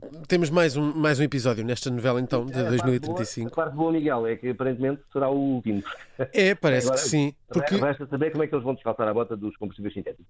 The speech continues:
Speaker 2: mas, ao que tudo indica, o assunto morre aqui.
Speaker 1: Sim, eh, e, e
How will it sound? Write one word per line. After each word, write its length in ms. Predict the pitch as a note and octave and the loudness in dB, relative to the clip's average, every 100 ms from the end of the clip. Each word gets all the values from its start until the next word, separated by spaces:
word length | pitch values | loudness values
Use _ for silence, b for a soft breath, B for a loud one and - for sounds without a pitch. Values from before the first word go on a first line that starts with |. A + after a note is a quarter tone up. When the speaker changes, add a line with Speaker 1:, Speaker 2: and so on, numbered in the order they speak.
| B2 | -2
Speaker 2:
mas, 280 | B2+ C#3+ D3 _ - _ _ _ _ _ - | 0 0 -4 _ -20 _ _ _ _ _ -4
ao 140 | A#2 | -4
que 60 | - | -2
tudo 160 | G#2 | -2
indica, 520 | G#2+ G2 G2 G#2+ G#2 G#2+ | 0 0 0 0 0 -2
o 220 | G#2 G2+ | -2 -2
assunto 380 | G2 G2+ G2+ G2 | -2 -2 -4 -2
morre 500 | G2+ G#2+ G#2 G#2+ G#2+ | -2 0 0 0 -2
aqui. 260 | G#2 F#2 E2 - | -4 -8 -10 -10
Speaker 1:
Sim, 480 | - - G#3+ A#3 F#3 | -6 -2 2 2 2
eh, 340 | F3+ E3 D#3 C#3+ C#3 | 2 2 2 0 0
e, 600 | D3 C#3 C3 B2+ A2+ | 2 2 2 0 0
e 40 | G#2 | -2